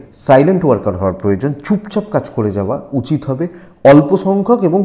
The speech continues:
কোয়ালিটি মেনটেন করে কাজগুলো বেটার হচ্ছে। অল্প এবং কোয়ালিটি মেনটেন করে কাজগুলো করা বেটার হবে। বিশাল তাড়াহুড়ো নেই, বিশাল চাপ নেই, যতটুকু পাচ্ছি ভালো, সেইটা বেটার রেজাল্ট দেবে।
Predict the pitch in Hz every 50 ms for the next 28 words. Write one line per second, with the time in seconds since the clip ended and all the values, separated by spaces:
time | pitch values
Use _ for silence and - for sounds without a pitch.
0 | 185 - 156 147 143 156 160 - 185 160 147 139 120 - 123 107 101 110 101 95
1 | - 98 92 92 92 110 143 139 - 107 90 95 82 87 85 73 - - - -
2 | - _ _ _ _ _ _ _ _ _ - - 113 127 131 135 135 139 - 175
3 | 180 151 120 123 135 139 143 - - 113 110 107 104 107 101 117 107 98 95 95
4 | 98 92 92 113 110 110 104 - 127 165 170 - 107 95 95 92 101 95 98 92
5 | - 87 92 90 85 82 - 78 - - 80 - 87 85 - - - - - -
6 | 113 110 135 131 - 185 196 190 190 165 151 156 151 151 156 156 151 139 151 170
7 | 165 120 113 107 - 147 147 139 139 143 127 123 - 143 175 170 123 117 110 -
8 | 135 147 185 170 202 165 185 170 - - - 190 147 165 202 226 254 247 - -
9 | - - - - - - - 147 131 - 135 107 95 90 92 87 - 82 - -
10 | 62 50 - - - - - _ _ _